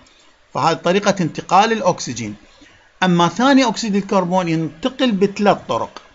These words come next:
سبعين بالمية باتحاد مع البيكربونات. إذا تتذكرون المعادلة الشهيرة أيضًا أخذناها بالفصل الأول،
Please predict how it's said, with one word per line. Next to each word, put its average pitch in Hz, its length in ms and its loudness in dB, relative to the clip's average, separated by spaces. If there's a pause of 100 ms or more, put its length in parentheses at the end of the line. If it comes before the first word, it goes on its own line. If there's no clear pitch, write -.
(340)
سبعين 196 580 2
بالمية 220 560 2
باتحاد 185 720 0
مع 175 240 2
البيكربونات. 123 960 -2 (580)
إذا 156 180 0
تتذكرون 143 640 -2
المعادلة 135 520 -2
الشهيرة 165 520 -6
أيضًا 202 240 -2
أخذناها 139 420 -4
بالفصل 131 460 -8
الأول، 113 400 -8